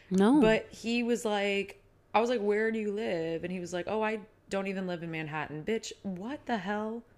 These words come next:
Speaker 1: I think I knew that.
Speaker 2: Yeah, I told you that.
Speaker 1: Yeah.
Speaker 2: He said he's from Connecticut. You live in Con-, I said, "Hold up. You live in Connecticut? What?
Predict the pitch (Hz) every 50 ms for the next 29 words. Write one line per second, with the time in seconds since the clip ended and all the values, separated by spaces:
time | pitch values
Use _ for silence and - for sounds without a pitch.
0 | _ _ _ _ _ _ _ _ _ - 202 208 - 359 - 359 311 240 214 190
1 | 165 165 180 185 160 151 165 - - 185 180 240 240 202 156 143 - 180 185 -
2 | 220 214 196 165 156 143 - - - - - - 180 175 160 147 147 151 220 208
3 | 208 - - 214 - - 208 208 208 196 - - - - - - - - 185 190
4 | 190 196 226 220 202 214 226 226 214 226 214 - 214 185 - - 202 - - 175
5 | 165 151 - - 262 269 254 160 143 147 - - - _ _ _ _ _ _ -
6 | - _ _ - 262 294 311 302 285 247 - 262 269 269 277 269 - 294 269 277
7 | 311 330 339 339 349 330 339 -